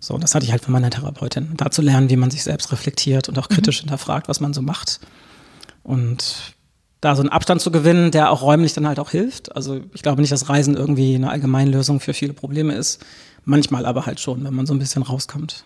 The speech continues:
Speaker 1: Das
Speaker 2: Mhm.
Speaker 1: kann man auch in Brandenburg machen oder so. Aber, ähm, ich glaube, wenn man ein bisschen weiter weg ist, hilft es, also bei mir auf jeden Fall noch mehr. Und allein die Tatsache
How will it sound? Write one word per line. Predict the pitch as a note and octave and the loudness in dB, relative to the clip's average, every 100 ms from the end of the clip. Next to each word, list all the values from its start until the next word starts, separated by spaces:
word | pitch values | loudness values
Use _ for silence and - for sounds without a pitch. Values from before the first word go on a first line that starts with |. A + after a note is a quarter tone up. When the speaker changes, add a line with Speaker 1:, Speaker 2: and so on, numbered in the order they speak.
| - | -8
Speaker 1:
Das | F#3+ E3 | -4 0
Speaker 2:
Mhm. | |
Speaker 1:
kann | D#3+ | 4
man | D#3+ | 4
auch | C3+ | 4
in | D3+ | 4
Brandenburg | C3 C3 B2+ C3 | 2 0 0 -2
machen | B2 - C3+ | -6 -8 -12
oder | - | -12
so. | - - | -14 -14
Aber, | C3 C3+ C#3 C3 B2 | -10 -6 -4 -4 -6
ähm, | A#2+ B2 - - - - - - - _ _ _ - | -8 -10 -14 -20 -20 -20 -20 -20 -20 _ _ _ -20
ich | - | -16
glaube, | - B2+ C3+ | -8 -4 0
wenn | C3 | 2
man | B2+ | 2
ein | |
bisschen | C#3 - C3 | 4 2 2
weiter | C3+ C3+ | 2 2
weg | C3 - | 0 -2
ist, | - | -6
hilft | C3+ - | -6 -6
es, | C#3 - - | -6 -4 -4
also | D3 | -2
bei | C#3 | 2
mir | C#3+ D3 C3+ | 4 4 4
auf | |
jeden | C#3 C#3+ | 4 4
Fall | C#3 | 6
noch | C3+ | 4
mehr. | C#3+ D3 E3 - - _ _ _ _ _ - _ _ | 4 2 0 -6 -20 _ _ _ _ _ -20 _ _
Und | - C#3+ | -2 4
allein | D3 C#3+ | 6 6
die | C3+ | 4
Tatsache | C#3 C#3 C3 - C3+ | 2 0 -2 -2 -2